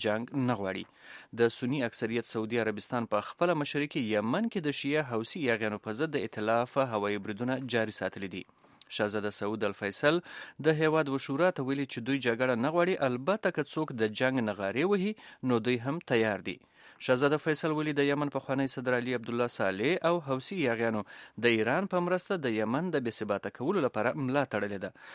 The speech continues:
خو دوی به خپل ګاونډی هیواد له بې ثباتۍ څخه بچ کوي. او هلته په ایران کې د بهرنیو چارو وزارت ویلي،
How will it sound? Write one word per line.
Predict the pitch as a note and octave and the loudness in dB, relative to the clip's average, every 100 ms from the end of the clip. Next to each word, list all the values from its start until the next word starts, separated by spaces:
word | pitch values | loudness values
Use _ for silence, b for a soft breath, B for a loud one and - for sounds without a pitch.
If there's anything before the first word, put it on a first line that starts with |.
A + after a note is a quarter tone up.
| B - | B -6
خو | B2+ F3 | 0 2
دوی | E3+ | 2
به | E3 | 0
خپل | - D#3+ | 0 0
ګاونډی | D3+ C3 C3 B2+ B2 A#2 | 2 2 2 2 0 0
هیواد | A2 A2+ A2 A#2+ | 2 2 2 2
له | C3 A#2 | 2 0
بې | G#2+ | -4
ثباتۍ | A2 G2+ - A2+ | -2 -2 -2 -6
څخه | C3 D3+ - A2+ | -4 -6 -6 -6
بچ | G#2 - | -6 -6
کوي. | G2+ F#2 - B B B B B B | -6 -8 -10 B B B B B B
او | C#3+ D#3+ | 4 4
هلته | F3 F3 | 0 0
په | E3 | 2
ایران | E3 F3 | 2 2
کې | E3+ | 2
د | D#3 D3+ | 0 0
بهرنیو | C#3+ D#3 D#3 D3 | 0 0 0 0
چارو | D#3 D3 | 0 0
وزارت | C3+ C#3 C3+ C3+ | 0 2 2 2
ویلي، | C3+ C3 | -2 -2